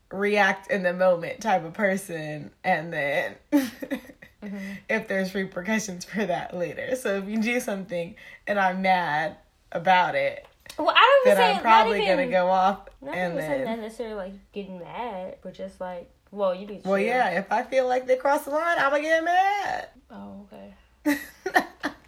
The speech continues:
Speaker 2: That's a quick escalation.
Speaker 1: I just said <laughs> this is why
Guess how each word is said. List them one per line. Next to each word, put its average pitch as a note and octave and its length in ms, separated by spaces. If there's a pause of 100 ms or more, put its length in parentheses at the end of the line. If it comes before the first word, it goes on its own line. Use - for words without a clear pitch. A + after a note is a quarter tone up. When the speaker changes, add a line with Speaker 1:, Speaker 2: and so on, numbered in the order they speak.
(440)
Speaker 2:
That's - 320 (680)
a G3 60
quick G3 280
escalation. F#3+ 720 (380)
Speaker 1:
I A#3 420
just C#4 360
said E4+ 400
<laughs> E4 60
this F4 300
is F#4 220
why C#4+ 240